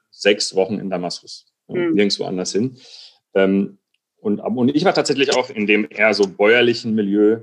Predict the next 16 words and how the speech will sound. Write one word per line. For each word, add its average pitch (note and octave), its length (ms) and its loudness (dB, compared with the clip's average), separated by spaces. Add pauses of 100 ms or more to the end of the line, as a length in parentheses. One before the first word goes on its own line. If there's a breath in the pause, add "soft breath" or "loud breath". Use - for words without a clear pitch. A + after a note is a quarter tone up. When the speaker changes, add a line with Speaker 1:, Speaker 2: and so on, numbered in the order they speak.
(120)
Speaker 1:
sag G2 160 -6
ich - 60 -16
jetzt F#2+ 200 -10
mal, F#2+ 380 -8
ähm, F2+ 280 -12 (580)
ähm, F2 240 -6
besonders G#2+ 280 -2
als F#2 180 -4
Kind A2+ 240 0
sehr G2 200 0
gerne, G#2 540 0
da F2+ 180 -2
wo F#2 60 -4
mein F2 240 -8
Vater G2 600 -4
herkommt. G#2 560 -6